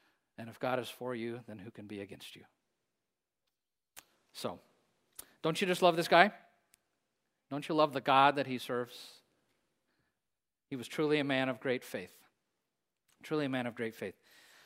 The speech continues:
Um, his trust and dependence on God amazes me. And we see his faith in the fact he demonstrated it because he had the faith to ask,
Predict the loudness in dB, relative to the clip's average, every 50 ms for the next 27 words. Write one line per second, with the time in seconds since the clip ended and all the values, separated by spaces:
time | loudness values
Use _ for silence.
0 | _ _ _ _ _ _ -10 -6 -6 -6 -6 -6 -8 -8 -10 -12 -16 -18 _ _
1 | _ _ _ _ _ _ _ _ _ _ _ _ -8 -8 -8 -8 -2 2 2 2
2 | 2 0 -4 -8 -8 -8 -8 -8 -10 -8 -8 -8 -8 -6 -6 -6 -4 -4 -4 -4
3 | -4 -6 -10 -16 -20 _ -14 -10 -6 -6 -6 -6 -6 -10 -14 -14 -16 -18 -20 -20
4 | _ _ _ _ _ _ _ -20 _ _ _ _ _ _ _ _ _ _ _ _
5 | _ _ _ _ _ _ _ -14 -12 -12 -12 -12 -10 -10 -10 -8 -6 -4 -4 -4
6 | -4 -6 -4 -2 0 0 0 -2 -4 -6 -8 -8 -8 -4 -2 0 2 2 0 -2
7 | -6 -10 -10 -8 -6 -4 -4 -4 -4 -6 -4 -2 0 0 0 0 0 -2 -4 -6
8 | -10 -6 -6 -6 -4 -2 0 0 0 -2 -2 -6 -4 -4 -4 -2 -4 -6 -4 2
9 | 4 4 4 2 -2 -10 -12